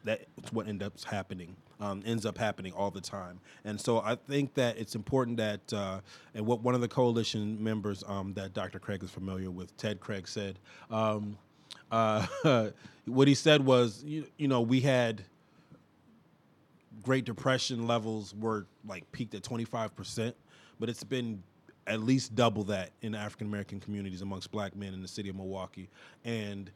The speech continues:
if it were that way for white men in this city, that we'd be in the streets turning things up. We'd be finding money. We'd be shaking all the trees and turning people upside down for more dollars to have those gentlemen, um, uh, have, have, uh, employment opportunities. And so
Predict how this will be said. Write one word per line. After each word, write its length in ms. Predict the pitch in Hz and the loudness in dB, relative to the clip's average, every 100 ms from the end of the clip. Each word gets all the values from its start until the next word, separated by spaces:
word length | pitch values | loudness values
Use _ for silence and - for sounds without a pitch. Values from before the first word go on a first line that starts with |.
| - | -12
if 140 | 117 131 | -4 2
it 20 | |
were 160 | 120 113 | 2 4
that 240 | 117 107 | 2 2
way 140 | 113 | 0
for 160 | 107 107 | -2 -4
white 320 | 101 107 98 | -2 -2 -2
men 160 | 101 101 | -8 -8
in 100 | 98 | -10
this 140 | 95 | -10
city, 240 | - 107 101 | -8 -6 -6
that 120 | 92 | -6
we'd 240 | 107 95 | -6 -6
be 240 | 101 95 87 _ | -8 -10 -12 _
in 120 | 117 104 | -8 -6
the 60 | |
streets 340 | 95 - 107 - | -6 -6 -6 -4
turning 340 | - 110 104 - - | -4 -4 -4 -10 -8
things 240 | 113 104 | -6 -2
up. 140 | 107 98 | -2 0
We'd 180 | 117 110 | -2 -2
be 80 | |
finding 440 | 104 123 113 113 104 | -6 -2 -2 -2 -2
money. 400 | 107 113 110 107 - - - | -2 -2 -2 -6 -10 -14 -8
We'd 140 | 104 | -6
be 100 | 101 | -4
shaking 500 | - - 127 120 120 | -2 2 2 2 0
all 160 | 117 113 | 0 0
the 80 | |
trees 600 | 113 - 120 113 113 110 104 | -2 -2 0 2 2 0 -4
and 200 | 98 90 | -8 -6
turning 460 | 120 113 110 110 | -4 -2 -2 -4
people 300 | 101 120 110 | -2 -2 -2
upside 340 | 104 - 110 107 | -4 -2 -4 -2
down 240 | 113 110 | -2 -2
for 120 | 107 | -4
more 200 | 107 110 | -4 -4
dollars 380 | 101 104 101 98 | -2 -2 -2 -6
to 160 | 101 95 - - - - | -8 -8 -14 -20 -16 -4
have 200 | 107 98 | -2 0
those 220 | 104 95 | -2 -2
gentlemen, 420 | 107 104 104 98 95 | -2 -2 -2 -6 -6
um, 380 | 95 90 95 87 | -8 -8 -12 -14
uh, 240 | 92 90 87 101 | -12 -12 -12 -8
have, 240 | 101 92 - - | -8 -8 -14 -8
have, 260 | 113 101 90 | -4 -4 -4
uh, 220 | 87 87 85 _ | -8 -8 -10 _
employment 420 | 101 101 131 123 101 | -10 -2 0 0 -2
opportunities. 640 | 87 95 - 92 85 78 | -6 -10 -12 -12 -12 -14
And 120 | 104 | -12
so 300 | - 123 107 | -4 -2 -4